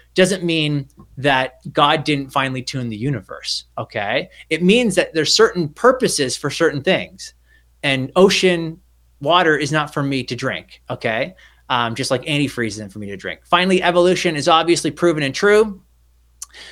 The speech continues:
This means that we weren't created by magic and are somehow superior to the animal kingdom. No creator, no God. And I just wrote, again, this is, this is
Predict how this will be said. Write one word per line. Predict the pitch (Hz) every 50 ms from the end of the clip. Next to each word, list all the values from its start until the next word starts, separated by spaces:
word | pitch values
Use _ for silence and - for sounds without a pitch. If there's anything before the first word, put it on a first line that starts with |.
| - _
This | - 185 180 - 165
means | 170 165 160 160 151 135
that | 143 147 139 135 - -
we | 139 135 139 143 139 135 131 131 - - -
weren't | 156 123 120 143 160 202 208 185 -
created | - - 170 143 131 123 117 117 110 -
by | 113 104 104 101
magic | 104 104 117 117 120 131 143 123 - 107 92 110 123 - - - - _ _ _ _ _ _ _ - 147
and | 143 139 135 135 131 - -
are | 139 131
somehow | - - - 143 139 139 131 139 131 123
superior | - - 127 - - 135 127 123 120 117 113
to | - 120
the | 117 113
animal | 110 110 107 104
kingdom. | - - 123 113 110 113 110 107 113 - -
No | 143 131 123 120 120
creator, | - - 131 117 113 110 107 107 _ _ _ _ _ _ - -
no | 123 123 117 110 104
God. | - 117 107 98 95 95 95 95 _ _ _ _ _ _ _ _ -
And | 160 170
I | 180 202
just | 190 175 143 120 117
wrote, | 120 120 113 110 110 113 - _ _ _ -
again, | 139 - 175 160 147 156
this | 160 - -
is, | 208 165 147 - - -
this | 143 151 156 151 -
is | 170 151 135 - -